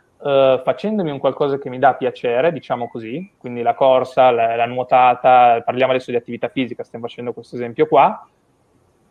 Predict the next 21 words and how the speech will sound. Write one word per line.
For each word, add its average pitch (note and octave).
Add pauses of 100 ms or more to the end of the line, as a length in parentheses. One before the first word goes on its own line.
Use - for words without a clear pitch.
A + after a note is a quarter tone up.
eh, B2+
induco D3+
all'interno B2
del B2
mio A#2+
corpo B2
un'emozione, A#2+
un C3+
senso B2
di A#2
umore D3+ (460)
che C#3
può F#3
magari C#3
indurmi C#3
un A#2+
senso A#2+
di A2
piacere F3+
e G3+
quindi E3